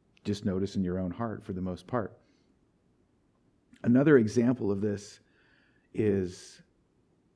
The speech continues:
there can be an unhealthy relationship between teachers and the community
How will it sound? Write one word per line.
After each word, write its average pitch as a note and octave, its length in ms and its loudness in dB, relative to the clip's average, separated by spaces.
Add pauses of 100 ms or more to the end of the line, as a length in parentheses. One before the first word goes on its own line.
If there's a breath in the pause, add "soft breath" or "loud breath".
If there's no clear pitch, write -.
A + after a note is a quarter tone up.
(280)
there B2 120 4
can C3+ 140 -2
be C#3 140 6
an B2 180 2
unhealthy E3 520 0
relationship A2 840 -2 (1000)
between B2 560 2 (120)
teachers G2+ 840 -2
and A2+ 260 0
the A2+ 40 -2
community G2 760 -4